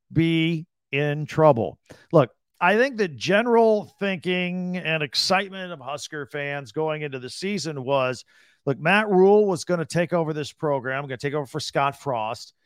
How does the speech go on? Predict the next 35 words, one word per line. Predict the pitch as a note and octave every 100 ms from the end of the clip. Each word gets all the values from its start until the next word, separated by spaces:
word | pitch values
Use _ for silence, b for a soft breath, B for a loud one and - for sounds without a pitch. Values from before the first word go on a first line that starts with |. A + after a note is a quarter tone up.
| _ -
and |
we're | C#3+
gonna | D3
stop | - - G#3+ F#3+ F#3
the | F3+
bleeding, | C#3 E3 C3+ F#2+ _ _ _ -
right? | D3 G#3 G#3 _ _ _ _
Scott | - E3 A3
Frost | G3+ G#3+ F#3+
had | E3+ E3+
all | G3+ A3+ G#3+
these | F3+ D#3+ A#2+
one-score | C3+ F3+ G3+ F#3 - E3 E3 D#3+
losses. | D#3 D#3 D#3 - B2 G2+
They | E3+
were | D#3+
piling | - C3+ D#3+ F#3+ F#3+ F3 D#3+
up. | F3 D3 _ _ _ _ _ _ _ _ _ -
Over | G3
the | F#3+
last | E3 E3+ C#3
five | F3+ E3+ D#3
years, | E3 C3
it's | G#2+
been | C#3
brutal. | A2+ A2+ F3 C#3 - _
Uh, | B2 B2 B2+ B2+
since | D3+ C3+
two | E3
thousand | E3 D#3 B2 C#3
eighteen | C#3+ D3 D3 D3+ D3+ C#3+
to | B2+ A#2+
two | - D#3
thousand | D3 A#2+ A#2
twenty-two, | - D3 A#2+ - D#3 D3 B2+ A2+